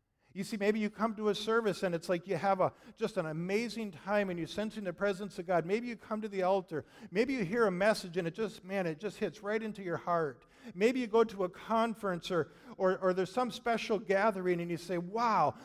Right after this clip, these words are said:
that was, that was amazing. The goodness of God, the grace of God, the presence of God was just so powerful." And it was like you got a shot in the arm of God's goodness and his grace. And,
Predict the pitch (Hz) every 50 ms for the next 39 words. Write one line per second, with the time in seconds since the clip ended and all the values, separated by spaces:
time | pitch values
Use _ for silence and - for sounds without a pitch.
0 | - 208 - 202 240 262 247 220 185 160 139 - - - 214 247 254 226 175 135
1 | 175 170 180 190 220 240 240 240 226 165 170 180 170 170 160 - 254 277 254 247
2 | 208 - - 185 165 147 - 220 220 220 208 185 170 165 151 165 202 240 262 254
3 | - - 208 196 170 220 202 190 196 190 185 175 - - 254 269 233 254 233 -
4 | - 208 180 175 208 196 196 196 180 190 175 - 269 269 - - 254 247 196 -
5 | - - - 240 277 294 269 220 - - - 135 117 - _ - - - 240 -
6 | - 233 214 208 208 233 226 226 220 190 - 226 214 202 170 - - 254 247 269
7 | 277 269 254 233 196 202 214 233 247 247 240 202 170 160 214 202 202 196 165 -
8 | - - 240 247 240 220 190 160 - 185 175 170 165 147 156 - - 196 202 214
9 | 226 220 190 160 - - - 175 156 135 123